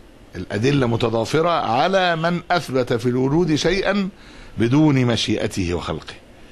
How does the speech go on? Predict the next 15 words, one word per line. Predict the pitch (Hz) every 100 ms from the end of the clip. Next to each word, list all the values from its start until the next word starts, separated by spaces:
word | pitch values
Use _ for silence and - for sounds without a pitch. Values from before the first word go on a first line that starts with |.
| - - -
بكلام | - - 110 131
القدرية | - 135 160
كل | 156 165 156
ده. | 139 - - - - - - - -
يقول: | 101 160 156
"وأدل-، | 147 131 135 147 160
وأدلة | 127 123 156 147 120
القدرية | 113 - 107 107 104 85 - - -
متضافرة | 110 117 107 110 120 107 - 123 107 104
صحيحة | 92 90 101 101 80 - - - - - - - -
على | 107 117 135 127 123
من | 117 113
نفى | 123 127 123 113 98
فعل | 135 95 95
العبد | 101 90 110 92